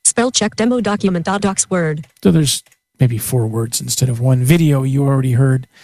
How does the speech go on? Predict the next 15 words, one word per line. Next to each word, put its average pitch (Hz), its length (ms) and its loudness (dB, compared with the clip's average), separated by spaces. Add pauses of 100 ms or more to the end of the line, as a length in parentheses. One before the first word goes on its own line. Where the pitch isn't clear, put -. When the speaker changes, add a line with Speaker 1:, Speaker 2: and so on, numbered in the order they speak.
(220)
Speaker 2:
<laughs> - 440 -2 (360)
It's - 220 0
misspelled. 127 640 0 (360)
But 196 140 -2
yes, 175 240 2
how 185 140 2
can 220 280 0
I 208 140 2
s-, - 220 -2 (200)
how 151 120 4
can 208 200 0
I 190 120 0
check - 440 -2 (240)
misspelled 139 640 0
words 131 420 2